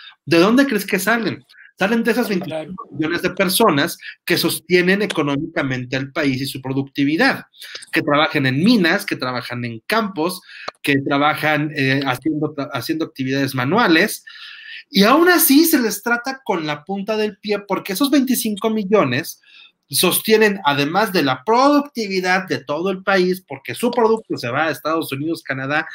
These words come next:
Speaker 1: y en algunos casos Centroamérica, Sudamérica y Europa, pero además, esos veinticinco millones sostienen una economía en constante especulación,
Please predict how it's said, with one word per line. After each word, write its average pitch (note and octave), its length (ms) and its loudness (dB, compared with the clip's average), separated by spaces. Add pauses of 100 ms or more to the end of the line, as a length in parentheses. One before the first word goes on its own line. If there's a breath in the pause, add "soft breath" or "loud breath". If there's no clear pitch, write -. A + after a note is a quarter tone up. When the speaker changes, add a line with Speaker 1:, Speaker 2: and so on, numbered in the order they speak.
(220 loud breath)
Speaker 1:
y D#3 80 2
en C#3+ 60 4
algunos E3+ 420 2
casos E3 260 -2
Centroamérica, C#3 720 -4
Sudamérica C#3 480 -4
y C#3 60 2
Europa, E3+ 480 2 (1500 loud breath)
pero A#3+ 580 2 (420)
además, F3+ 580 -2
esos C3+ 340 -6
veinticinco F#3 680 2
millones G3+ 800 0 (600 loud breath)
sostienen F3+ 960 2 (220)
una G#3+ 280 0
economía D#3 960 -6 (200)
en C#3 200 -10
constante D3 500 -8
especulación, B2+ 920 -6